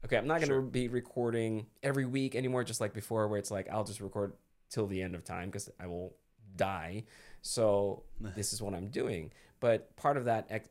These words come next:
Speaker 1: that episode, I was explaining that, um,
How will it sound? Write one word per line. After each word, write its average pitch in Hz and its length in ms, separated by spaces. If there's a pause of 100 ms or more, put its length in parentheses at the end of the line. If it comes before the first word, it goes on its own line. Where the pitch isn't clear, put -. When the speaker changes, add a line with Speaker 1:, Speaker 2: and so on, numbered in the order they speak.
Speaker 1:
that 104 240
episode, 98 560
I 101 120
was 98 200
explaining 101 680
that, 82 260 (300)
um, 90 380